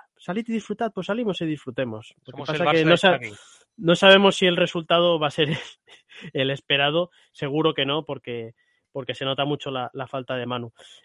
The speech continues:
Speaker 1: Eh, de aquí media hora se va a conectar, eso espero, que seguro que
Speaker 2: Ojo,
Speaker 1: sí.
Speaker 2: de aquí a media hora, los que te-, no, no os vayáis, ¿eh? De
Speaker 1: No os
Speaker 2: aquí media
Speaker 1: vayáis,
Speaker 2: hora,
Speaker 1: que
Speaker 2: porque
Speaker 1: viene lo
Speaker 2: el que
Speaker 1: gordo.
Speaker 2: viene os va a gustar. Al, sobre
Speaker 1: Va a
Speaker 2: todo a la
Speaker 1: venir el
Speaker 2: gente, a la gente, esta gente que no le gusta la N B A, que, que,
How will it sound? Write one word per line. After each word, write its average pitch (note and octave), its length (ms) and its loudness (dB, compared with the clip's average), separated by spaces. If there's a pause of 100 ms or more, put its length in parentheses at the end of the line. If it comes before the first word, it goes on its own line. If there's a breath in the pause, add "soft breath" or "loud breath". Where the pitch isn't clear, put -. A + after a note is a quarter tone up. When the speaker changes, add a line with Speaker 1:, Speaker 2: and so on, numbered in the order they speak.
(140)
Speaker 1:
Eh, C#3+ 500 2 (640)
de E3+ 100 -2
aquí A#3+ 180 2
media B3+ 340 6
hora B3 380 4
se E3 220 -4
va F#3+ 100 0
a - 20 -12
conectar, G3+ 560 0
eso D#3+ 220 -8
espero, F3 400 -2
que - 120 -20
seguro D3 220 -6
que C#3+ 60 -4
Speaker 2:
Ojo, E3+ 100 0
Speaker 1:
sí. F#3+ 40 4
Speaker 2:
de F#3 40 6
aquí F3+ 140 2
a F#3 40 4
media F#3 240 4
hora, F#3+ 120 4
los F#3 240 -4
que D#3 100 -8
te-, F3 80 -16
no, E3 300 -8
no D#3+ 200 -8
os E3 80 -8
vayáis, F3+ 460 -4
¿eh? G3+ 160 -14 (220)
De - 100 -6
Speaker 1:
No - 0 -
os - 60 -2
Speaker 2:
aquí C#3+ 100 -6
media D3+ 160 0
Speaker 1:
vayáis, C3 160 -4
Speaker 2:
hora, E3+ 140 -6
Speaker 1:
que - 60 -10
Speaker 2:
porque C3+ 100 -4
Speaker 1:
viene E3 100 2
lo F3+ 80 4
Speaker 2:
el C#3+ 40 2
que C#3+ 60 -2
Speaker 1:
gordo. C#3 140 -2
Speaker 2:
viene A3 400 -2
os D3+ 180 -12
va D3+ 40 -2
a D3+ 40 -2
gustar. A#2+ 500 -10 (680)
Al, D3+ 140 -6
sobre D3 140 -4
Speaker 1:
Va D#3 40 0
a E3 100 4
Speaker 2:
todo F3 100 6
a - 20 4
la F#3+ 80 4
Speaker 1:
venir F#3 160 0
el D#3+ 120 -4
Speaker 2:
gente, G#3+ 200 -4 (320 soft breath)
a D3+ 80 -8
la D3 80 -2
gente, F3+ 260 -8
esta G3+ 160 -6
gente G#3+ 240 -6
que F#3 100 -4
no F3 60 -4
le E3 60 -2
gusta D#3 260 -8
la D3 60 -4
N C#3 100 -6
B C3 100 -4
A, D3+ 60 -4
que, C3+ 320 -8
que, C3 220 -8